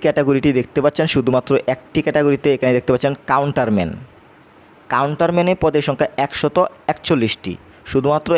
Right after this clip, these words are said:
একটি ক্যাটাগরিতে কাউন্টারম্যানে একশত একচল্লিশ জন লোক নেওয়া হবে। তো বেতন স্কেল দেখতে পাচ্ছেন এবং আঠারোতম গ্রেড অনুযায়ী দেওয়া হবে এবং শিক্ষাগত যোগ্যতা মাধ্যমিক স্কুল সার্টিফিকেট।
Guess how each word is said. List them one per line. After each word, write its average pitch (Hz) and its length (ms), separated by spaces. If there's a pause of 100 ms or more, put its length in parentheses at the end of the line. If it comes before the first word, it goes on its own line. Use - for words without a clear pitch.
(120)
একটি - 280
ক্যাটাগরিতে 165 480 (640)
কাউন্টারম্যানে 147 580 (180)
একশত - 280 (400)
একচল্লিশ 147 420
জন 127 140
লোক 131 180
নেওয়া 127 200
হবে। 85 200 (420)
তো 120 60 (140)
বেতন 156 340
স্কেল 156 240 (100)
দেখতে 135 260
পাচ্ছেন 214 320 (240)
এবং 123 160 (420)
আঠারোতম 143 360 (120)
গ্রেড 123 240
অনুযায়ী 135 320
দেওয়া 143 200
হবে 131 140 (100)
এবং 135 100 (100)
শিক্ষাগত 127 440
যোগ্যতা 147 260 (120)
মাধ্যমিক 120 460
স্কুল 120 280
সার্টিফিকেট। 92 420